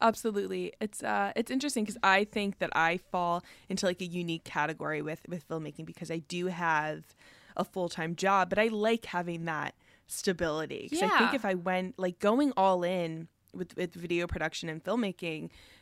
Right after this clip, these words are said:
Speaker 1: it's, it's awesome because you get to, you know, most of the time work on projects that you really like,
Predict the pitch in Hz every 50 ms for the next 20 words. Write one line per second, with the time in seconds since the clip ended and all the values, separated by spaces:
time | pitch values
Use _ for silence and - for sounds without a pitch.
0 | _ _ - - 214 214 - - - - - - - 202 202 - - - 185 185
1 | - 262 254 254 233 - 208 180 190 185 190 185 - - 196 185 185 180 185 180
2 | 170 165 165 - _ _ _ - 202 214 190 202 - - 202 202 202 - 170 160
3 | 165 208 254 240 190 185 180 - 190 190 - - 170 170 185 - - - - 185
4 | 180 190 196 208 208 226 277 302 262 214 202 -